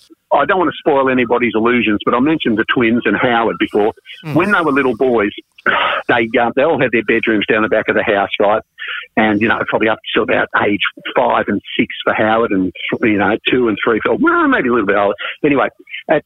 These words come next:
Speaker 1: uh, on Christmas Eve, I would always, we'd have people over for a barbie and we'd have a couple and burn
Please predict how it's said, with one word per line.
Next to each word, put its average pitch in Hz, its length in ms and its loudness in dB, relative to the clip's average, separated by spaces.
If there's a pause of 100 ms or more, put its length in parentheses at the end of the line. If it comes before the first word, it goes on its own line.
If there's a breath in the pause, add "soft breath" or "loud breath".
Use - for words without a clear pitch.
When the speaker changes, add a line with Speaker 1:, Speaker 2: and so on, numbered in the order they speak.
Speaker 1:
uh, 127 220 2
on 135 160 2
Christmas - 380 0
Eve, 110 240 2 (300)
I 117 100 2
would 113 160 0
always, 143 500 2 (680 loud breath)
we'd 104 120 2
have 127 220 0
people 107 240 0
over 104 260 0
for 104 100 -2
a 95 40 -2
barbie 101 460 2
and 90 100 0
we'd 95 120 0
have 107 120 0
a 104 60 -2
couple 110 380 0
and 95 120 0
burn 110 240 0